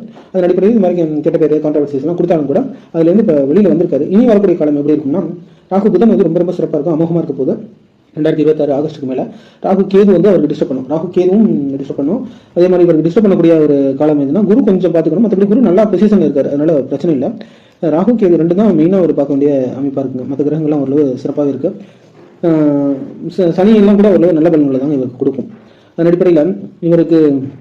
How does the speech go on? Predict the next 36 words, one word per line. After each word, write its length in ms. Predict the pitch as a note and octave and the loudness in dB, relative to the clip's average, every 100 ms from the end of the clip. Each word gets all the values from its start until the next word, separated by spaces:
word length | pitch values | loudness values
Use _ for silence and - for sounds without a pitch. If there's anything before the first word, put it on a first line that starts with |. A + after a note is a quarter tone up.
| - _ _ _ _ _ - | -20 _ _ _ _ _ -6
அடுத்து 220 | E3+ G3 | -2 0
சனி, 220 | G3+ F3 F3 E3 D#3+ D3+ | 2 2 2 2 0 0
குரு 240 | D3+ G3+ G3+ | 2 2 2
ராகு 220 | D#3 E3 | 2 0
தசைலாம் 300 | D#3 C#3+ E3+ | 0 -2 -2
ரெண்டாயிரத்தி 260 | D3+ D#3+ D3+ | -2 -2 -2
முப்பத்தாறுக்கு 320 | E3+ D#3+ C3 | -2 -2 -2
மேல 140 | D#3+ | -2
இருக்கும். 400 | D3+ C3+ G3+ - - | -2 -2 -4 -6 -6
அரசு, 360 | D3+ E3 E3+ | -4 0 0
அரசியல், 340 | D3+ D#3 D#3+ D#3+ | 0 0 -2 0
தொழில் 300 | D#3+ F3+ - | 0 -2 -2
அமைப்புகள்லாம் 440 | D3 D3+ C#3+ E3 | -6 -4 -2 -2
சிறந்து 340 | - E3 F3 - D3 | -2 -2 -2 -4 -6
யோகமா 220 | D#3 D#3 | -4 -4
வழங்கக்கூடியது. 420 | C#3+ C3+ C3 D3 | -4 -6 -4 -2
சினிமாவிலும் 460 | G3+ G#3+ G#3 E3+ A3+ - - - | 2 2 4 2 2 0 -8 -6
வளர்க்கும், 240 | E3 E3+ D#3 | -4 0 0
வளம் 180 | E3+ | 2
வரக்கூடிய 280 | F3 D#3 D3 | 2 0 -2
தன்மைகள் 280 | D3 E3 D3+ | -2 -2 -2
இருக்கு. 220 | C#3 C#3 G#3 - - _ | -4 -4 -6 -8 -20 _
குறிப்பா 240 | A3 A3 | -2 2
இந்த 120 | G#3+ F3 | 2 2
ரெண்டாயிரத்தி 260 | F3 F#3 | 2 2
இருபத்தாறு 340 | F3+ G3+ F#3+ D#3+ | 2 2 2 2
ஆகஸ்டுக்கு 300 | F3+ F#3+ F3 | 0 0 0
மேலே 180 | E3+ | 0
கொஞ்சம் 220 | A3+ F3 D#3 | 2 0 2
நிறைய 240 | D#3 E3 | 2 0
இம்ப்ரூவ்மெண்ட்ஸ் 340 | - F3+ D3+ | 0 0 0
இருக்குங்க 220 | C#3 C3 D3+ | -2 -4 -6
சினிமா 200 | D#3+ D3+ | -4 -4
துறையெல்லாம் 300 | C#3 C#3+ C#3+ | -2 -2 -2
வர 60 | |
முடியும். 240 | C3+ C3 | -4 -6